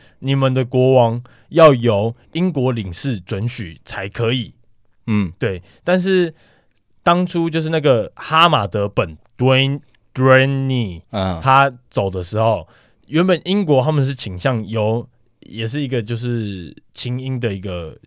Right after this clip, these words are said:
Speaker 1: 人，一个政-，政治人物好了，我们这样讲，
Speaker 2: 嗯。
Speaker 1: 他叫做哈茂德本缪罕默德。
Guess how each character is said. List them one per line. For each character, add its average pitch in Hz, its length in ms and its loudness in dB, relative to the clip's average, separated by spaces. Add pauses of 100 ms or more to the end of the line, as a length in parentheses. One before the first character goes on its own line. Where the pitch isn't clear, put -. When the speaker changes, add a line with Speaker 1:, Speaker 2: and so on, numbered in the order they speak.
(500)
Speaker 1:
人， 92 340 -12 (100)
一 113 100 -14
个 110 120 -8
政-， 131 260 -8
政 127 160 -6
治 113 140 -10
人 98 140 -8
物 101 100 -8
好 90 140 -8
了， 78 80 -12
我 80 40 -10
们 90 140 -2
这 104 60 -2
样 95 140 0
讲， 80 140 -10
Speaker 2:
嗯。 - 40 -20 (220)
Speaker 1:
他 135 80 0
叫 151 80 2
做 156 160 6
哈 160 260 4
茂 165 200 6
德 107 260 0
本 90 280 -4 (300)
缪 151 320 4
罕 127 180 2
默 120 280 0
德。 80 260 -12